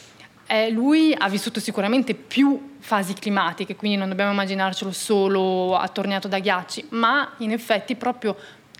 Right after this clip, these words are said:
il suo sviluppo testimonia questo adattamento a un clima molto rigido. Sicuramente era un grandissimo cacciatore o comunque mangiava tantissimi animali, c'è chi sostiene ancora che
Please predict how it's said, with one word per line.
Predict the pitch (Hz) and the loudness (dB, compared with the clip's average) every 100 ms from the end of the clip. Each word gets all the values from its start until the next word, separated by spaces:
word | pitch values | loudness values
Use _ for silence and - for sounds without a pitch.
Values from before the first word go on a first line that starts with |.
| - - - - | -20 -20 -20 -10
il | 254 196 | -6 -4
suo | - 277 | 0 2
sviluppo | 208 262 247 208 277 269 | 2 2 2 0 0 0
testimonia | 240 233 254 233 202 226 | 0 -2 0 2 2 0
questo | 240 247 226 214 | -2 -2 0 0
adattamento | 202 202 220 208 | -2 -2 -2 0
a | |
un | 226 | -2
clima | 208 214 214 | 0 0 0
molto | 220 226 202 | 0 0 0
rigido. | 196 175 190 185 185 175 - - - - - - - | 0 0 -2 -2 -4 -6 -18 -20 -20 -20 -20 -20 -12
Sicuramente | - 277 254 214 208 196 180 208 | -2 0 2 2 2 -2 -2 0
era | 202 202 - | 2 0 -2
un | 202 | -4
grandissimo | 190 196 202 190 202 196 196 - | 0 0 0 -2 -4 -4 -6 -6
cacciatore | 196 - 202 202 233 | -6 -4 -2 2 2
o | 190 | 2
comunque | - 196 202 | -2 -4 -2
mangiava | 190 185 190 185 | -2 -2 -2 -2
tantissimi | 190 185 - 196 | -4 -8 -6 -6
animali, | 185 190 190 196 196 | -4 -2 0 0 0
c'è | 196 202 | -4 -6
chi | 196 | -6
sostiene | 214 196 - 196 | -6 -6 -4 -4
ancora | 196 190 196 196 | -4 -2 -2 -2
che | 202 196 202 | -2 -2 -4